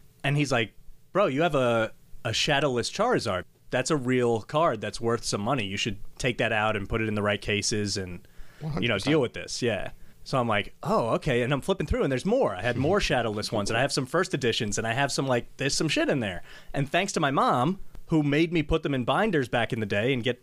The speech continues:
Speaker 1: plastic sleeves. I mean,
Speaker 2: Thank
Speaker 1: she
Speaker 2: you, Mama Bears
Speaker 1: right?
Speaker 2: everywhere.
Speaker 1: She is the
Speaker 2: Absolutely.
Speaker 1: best. I don't know how she knew, but she
Speaker 2: Mm-hmm.
Speaker 1: knew. So they stayed in pretty good condition. And then I got my hopes up. I'm like, "It's a ten. I'm gonna buy a house.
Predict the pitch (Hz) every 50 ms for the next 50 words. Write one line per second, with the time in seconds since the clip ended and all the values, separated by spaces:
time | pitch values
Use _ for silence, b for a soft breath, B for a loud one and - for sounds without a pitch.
0 | _ - - - 143 143 143 131 - - - - - - 131 151 190 170 120 117
1 | 131 156 175 - - - - - 127 - - - - 98 98 104 110 107 98 95
2 | 98 92 82 73 71 71 - 131 135 135 156 190 90 90 82 78 78 80 80 -
3 | - - - - - 151 147 170 170 165 143 127 127 113 80 - 78 - 131 139
4 | 127 - - 123 117 123 127 120 113 101 113 117 123 127 127 127 127 127 b b
5 | b b b - - 131 120 123 139 147 120 98 90 90 92 104 101 - 151 135
6 | 160 185 143 92 87 87 - b b b b - - - 143 143 143 143 - 147
7 | 143 165 180 147 - 165 151 131 147 135 - 156 139 139 196 220 - - 113 -
8 | - B B B B B B B 135 147 156 156 151 147 139 131 117 107 135 131
9 | 127 - - 135 123 - 123 107 104 104 - 110 - 107 - - 170 185 196 190
10 | 190 185 b b b - 117 120 117 117 110 101 101 101 104 107 117 185 185 175
11 | 165 - - - -